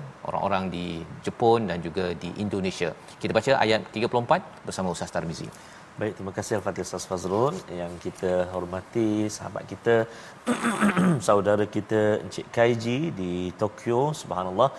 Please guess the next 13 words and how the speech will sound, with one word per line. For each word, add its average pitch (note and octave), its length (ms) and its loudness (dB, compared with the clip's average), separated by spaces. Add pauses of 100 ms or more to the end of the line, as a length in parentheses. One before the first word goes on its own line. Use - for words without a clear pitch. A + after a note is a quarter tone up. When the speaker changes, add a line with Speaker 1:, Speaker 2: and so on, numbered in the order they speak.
(300)
Speaker 2:
tak - 140 -2
lupa F#2+ 180 0 (120)
pada G#2 180 2
ayahanda G#2 300 0
dan G2 120 0
bonda, G#2 280 2 (120)
tuan-tuan G2+ 280 -2
dan F#2+ 100 -4
puan-puan, G#2 400 -2
sahabat-sahabat G2 540 0
Al-Quran C#3+ 440 0 (460)
yang G#2+ 180 4
dikasihi G#2+ 460 -2